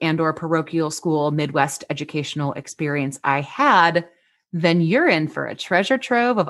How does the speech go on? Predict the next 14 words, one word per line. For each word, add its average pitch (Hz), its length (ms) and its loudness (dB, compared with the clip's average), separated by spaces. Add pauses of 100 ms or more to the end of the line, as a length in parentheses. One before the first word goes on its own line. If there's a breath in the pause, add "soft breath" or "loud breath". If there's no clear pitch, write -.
(120)
awesome 190 300 0
historical 180 560 -2
tidbits 294 640 -2
and 170 320 0
maybe 320 300 2
a 453 240 2
bit 392 120 4
of 370 140 0
frustration 330 920 0
about 170 320 2
that 175 180 4
education 180 600 -4
you 160 120 -2
received. - 560 -12